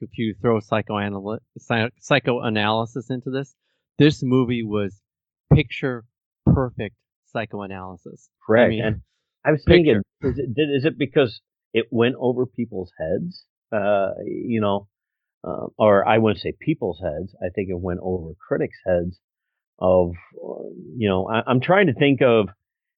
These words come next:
Speaker 2: the reason really. Is it because there's a P C crowd and there's an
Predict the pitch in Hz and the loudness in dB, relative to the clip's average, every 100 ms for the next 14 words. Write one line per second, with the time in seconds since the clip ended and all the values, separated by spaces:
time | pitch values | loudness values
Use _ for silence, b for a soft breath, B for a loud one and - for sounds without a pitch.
0 | _ 131 120 113 127 135 107 98 98 101 | _ -2 2 4 4 4 2 0 2 4
1 | 95 82 85 87 98 95 104 - 110 107 | 2 2 0 0 -2 -2 -6 0 2 2
2 | 95 101 101 95 87 - 131 131 - 120 | 2 2 2 0 -4 -4 0 0 0 -2
3 | 110 - 107 104 104 101 101 92 - _ | -2 -2 2 4 4 2 0 -4 -14 _
4 | _ _ - 95 90 92 92 95 95 92 | _ _ -12 -8 -6 -6 -4 -4 -2 -4
5 | 92 90 87 | -2 -4 -6